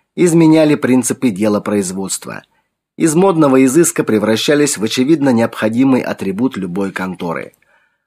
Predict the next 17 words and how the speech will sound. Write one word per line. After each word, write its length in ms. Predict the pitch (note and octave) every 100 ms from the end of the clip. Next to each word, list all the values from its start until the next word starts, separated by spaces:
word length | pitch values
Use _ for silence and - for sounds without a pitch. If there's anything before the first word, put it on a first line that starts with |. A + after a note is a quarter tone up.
| _
Громоздкие 600 | G2+ B2+ F3 F3+ - D3+
машины 480 | C3+ C3 - E3 D#3
завоевывали 800 | A2+ G#2+ A2+ C#3+ D#3 C#3 C#3 C3+
жизненное 560 | F#2 A2+ G2+ G#2 G2+
пространство 720 | F2 E2+ - A2 C3+ B2+ C#3
в 40 | A#2+
юридических 840 | F#2+ G2 F2+ B2+ C3 C3+ - G2
бюро 360 | E2 F#2+ A#2+ C3
и 160 | -
торговых 540 | A#2 G2+ F2+ A2 G#2 -
фирмах, 560 | - E2+ E2 D#2+ - - _ _
инженерных 680 | A2 G#2+ A#2+ C#3+ B2 G#2 F2+
центрах 580 | - B2+ C3 B2+ B2+ -
и 160 | - E3+
правительственных 880 | C3 G#2 G2+ G2+ G#2+ F2+ G2 G2 -
учреждениях. 960 | E2+ E2 F#2 D#2+ E2 D2 C#2 A1 - _ _ _ _ _ _
Упорство, 760 | - F#2+ - D#3+ C#3+ - C#2+